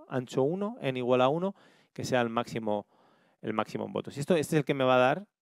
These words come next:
el ganador de cada una de las secciones, ¿vale? Entonces, de esta forma, sé que en las cuatrocientas noventa y cuatro secciones de,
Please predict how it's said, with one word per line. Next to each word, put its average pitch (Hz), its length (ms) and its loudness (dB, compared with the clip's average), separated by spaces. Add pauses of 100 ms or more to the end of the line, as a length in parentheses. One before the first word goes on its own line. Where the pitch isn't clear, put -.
(100)
el 127 180 2
ganador 123 520 4
de 123 160 -2
cada 110 260 4
una 107 180 2
de 101 80 2
las 95 160 0
secciones, - 540 -12
¿vale? 104 280 -6 (340)
Entonces, - 240 -8
de 113 100 0
esta 120 180 0
forma, 139 420 0 (880)
sé 127 260 0
que 151 100 -2
en 120 80 2
las 113 140 2
cuatrocientas 113 420 0
noventa 123 260 0
y - 20 -4
cuatro 117 200 2
secciones 117 440 -4
de, 113 260 0